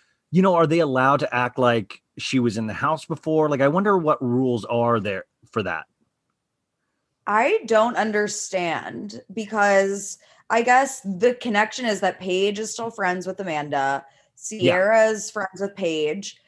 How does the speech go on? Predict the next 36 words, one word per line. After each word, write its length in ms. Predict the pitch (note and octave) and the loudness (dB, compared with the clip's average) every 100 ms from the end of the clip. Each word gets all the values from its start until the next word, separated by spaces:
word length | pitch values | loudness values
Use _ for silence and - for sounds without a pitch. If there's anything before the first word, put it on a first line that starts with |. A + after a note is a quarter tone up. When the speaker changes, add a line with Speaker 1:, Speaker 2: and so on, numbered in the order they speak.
| _ _ - | _ _ -6
Speaker 2:
It's 300 | C4+ C4 - | -6 -6 -6
still, 320 | - C4+ D#4 | 0 0 2
like, 480 | D4+ C#4 A3+ G#3+ - | 2 2 2 -2 -2
I 160 | G#3+ G#3+ | 2 4
don't 160 | F#3 D#3+ | 4 2
know. 440 | C#3 C#3 E3 G3+ - | -4 -4 -6 -6 0
Speaker 1:
Well 320 | G#3 G3 F#3 | 4 4 4
Speaker 2:
I, 60 | C4 | 0
I 200 | - A3+ - - | 2 2 0 -6
could, 300 | D#4 A#3 - | -8 -8 -4
could 140 | C#4 | 0
have 160 | C4+ G#3 | 0 2
done 240 | A3 G#3 | 0 2
without 460 | G3+ G3 F3+ E3+ E3 | 0 2 4 4 2
Paige 200 | F#3+ F3 | 0 -2
and 140 | E3+ | -2
Sierra, 220 | E3+ E3 E3 | -2 0 -2
as 80 | C#3+ - | -4 -2
everyone 540 | F#3 F3+ G3+ F#3 F#3 F3+ | 0 2 2 2 2 0
listen-, 420 | F3 F#3 F3 E3+ | -2 -2 -4 -4
listening 420 | G3 G3+ G3 F#3 | -2 -2 -2 -2
to 40 | F3+ | 0
this 180 | E3+ F3 | 0 0
already 280 | D#3 D#3 D#3+ | 0 0 -4
knows. 540 | D#3 - A#3 A#3 - - | -8 -6 -4 -6 -8 -14
<laughs> 60 | _ - A2+ - | _ -10 -6 2
Speaker 1:
Well, 160 | D#3+ | 4
yeah, 240 | C#3+ C3 A2+ | 6 4 2
I 40 | F3 | 2
know. 200 | C#3 C#3 | 4 4
<laughs> 40 | |
You're, 120 | D3+ C3+ | 2 -2
you're, 260 | C3 C#3 | 0 -2
it's 140 | C3+ B2 | -2 0
well 180 | C#3 | 0
documented. 600 | C3+ B2 A2+ A2+ G#2+ A2 | 2 0 0 -4 -4 -6